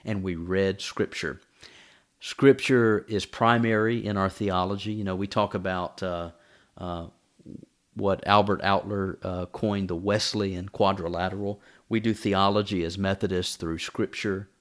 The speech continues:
reason, tradition, and experience. Scripture is primary.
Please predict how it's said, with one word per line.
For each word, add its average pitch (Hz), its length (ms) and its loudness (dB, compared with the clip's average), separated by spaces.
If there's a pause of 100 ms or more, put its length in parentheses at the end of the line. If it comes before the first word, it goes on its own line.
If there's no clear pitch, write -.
reason, 92 680 -4
tradition, 90 580 -6
and 82 100 -8
experience. 76 800 -8 (500)
Scripture 104 600 2
is 92 160 -4
primary. 76 720 -4